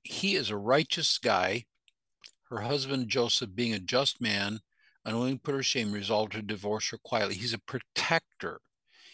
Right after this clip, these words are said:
He's going to protect his wife, or s-, is actually his fiancée. Mary is betrothed to Jesus.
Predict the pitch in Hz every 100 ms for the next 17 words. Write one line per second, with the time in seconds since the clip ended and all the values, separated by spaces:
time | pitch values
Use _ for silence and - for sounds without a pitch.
0 | - 151 135 147 139 127 - - 120 -
1 | - 170 - - 120 113 - - - _
2 | _ - - - _ - 117 131 139 104
3 | 120 - 104 - - 123 101 120 - 135
4 | 135 - 101 90 - - 143 104 104 -
5 | 151 117 - 107 - _ _ _ _ _
6 | _ _ - 117 120 120 104 113 - 127
7 | 123 - 147 113 113 101 104 98